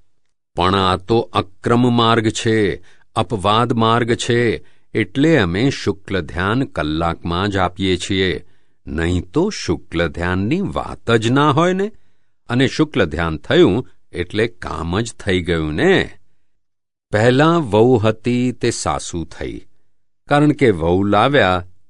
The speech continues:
તે પોતે સાસુ થઈ. એવો આ બધો સાપેક્ષ સંસાર છે,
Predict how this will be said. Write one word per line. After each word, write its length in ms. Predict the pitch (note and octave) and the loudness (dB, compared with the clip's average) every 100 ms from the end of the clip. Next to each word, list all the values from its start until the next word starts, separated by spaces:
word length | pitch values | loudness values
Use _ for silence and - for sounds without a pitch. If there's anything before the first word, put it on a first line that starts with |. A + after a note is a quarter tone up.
| - | -6
તે 80 | F3+ | -6
પોતે 440 | - G3 F#3+ G3 | -2 -2 0 0
સાસુ 420 | - F#2+ D#2+ D#2+ | 0 0 0 -4
થઈ. 320 | C2+ - A1+ - - - - _ _ _ _ _ | -8 -12 -14 -16 -20 -20 -20 _ _ _ _ _
એવો 320 | - E3+ F3+ F#3 | 2 4 6 6
આ 240 | A#2+ C#3 | 4 2
બધો 560 | B2+ D2+ C2 C2+ E2 C3+ | 2 -4 -6 -4 -2 -2
સાપેક્ષ 720 | - D2+ - C2 C2 - C#3 | -4 -6 -4 -8 -8 -6 -4
સંસાર 640 | C#3 F#2+ C2+ - D2+ D#2+ | -4 -6 -6 -8 -6 -4
છે, 380 | E2 - E2+ - | -6 -6 -8 -8